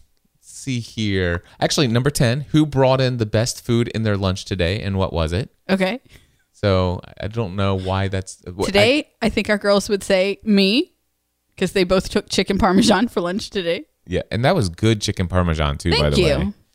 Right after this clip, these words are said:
Speaker 2: That was
Speaker 1: Very
Speaker 2: very good.
Speaker 1: good.
Speaker 2: I'm gonna tear that out and put it in my, um, ca-, I think I have a cabinet full of magazine, um, cooking magazines, and I don't need to keep the whole magazine.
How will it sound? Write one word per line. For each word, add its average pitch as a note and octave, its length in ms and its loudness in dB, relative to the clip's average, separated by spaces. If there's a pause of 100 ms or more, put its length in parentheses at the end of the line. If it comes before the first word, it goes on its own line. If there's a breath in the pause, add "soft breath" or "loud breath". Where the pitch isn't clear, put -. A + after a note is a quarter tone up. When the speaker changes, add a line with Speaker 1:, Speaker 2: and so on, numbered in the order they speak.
(120)
Speaker 2:
That C#4+ 100 4
was D4+ 120 4
Speaker 1:
Very A#2 220 8
Speaker 2:
very G#3 200 6
good. F3+ 280 2
Speaker 1:
good. - 40 -2
Speaker 2:
I'm A3 180 2
gonna B3 180 2
tear A3+ 240 2
that A3 160 2
out G3+ 160 2
and F#3+ 140 -4
put G3 160 0
it F#3+ 160 0
in F3+ 180 -2
my, E3+ 320 0
um, F3 380 -4 (680)
ca-, - 140 0
I A3 120 0
think - 300 -2 (260 loud breath)
I D4+ 100 4
have C4 400 4
a G#3 40 -4
cabinet G#3 460 2
full G#3 400 4
of F3 220 2
magazine, G3+ 880 2 (560 soft breath)
um, E3 500 2 (140)
cooking A#3+ 320 2
magazines, C4+ 720 0 (1120)
and A3+ 280 4
I A#3 80 2
don't C4+ 180 4
need B3+ 180 2
to A3 60 0
keep - 300 -2
the G3 120 4
whole G3 460 6
magazine. F3+ 600 0